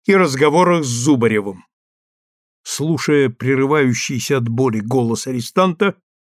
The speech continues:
судья, наконец, махнул палачу: «Прекратить!» Отёкшие, изуродованные пальцы ломило.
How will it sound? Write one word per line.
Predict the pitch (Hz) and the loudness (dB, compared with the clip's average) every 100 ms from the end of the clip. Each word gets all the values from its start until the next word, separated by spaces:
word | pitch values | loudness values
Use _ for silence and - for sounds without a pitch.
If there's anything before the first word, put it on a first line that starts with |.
| _ | _
судья, | - - 151 127 160 170 | -8 0 2 2 2 2
наконец, | 170 143 147 139 147 | 0 0 0 0 0
махнул | 139 - 147 135 110 | 0 0 0 0 0
палачу: | 127 127 123 131 127 - _ _ _ _ - | 0 0 0 -2 -4 -4 _ _ _ _ -4
«Прекратить!» | 143 208 196 214 208 214 147 - _ _ _ _ _ _ _ _ _ _ _ | 0 0 2 0 2 0 0 -8 _ _ _ _ _ _ _ _ _ _ _
Отёкшие, | 127 120 175 160 - - 127 120 | -8 -2 0 0 -4 -4 -2 0
изуродованные | 127 131 147 123 120 120 127 123 | 0 2 2 2 2 2 2 -2
пальцы | - 156 135 - | -2 -4 -4 -6
ломило. | 147 143 135 120 104 82 | -4 -4 -2 -4 -6 -10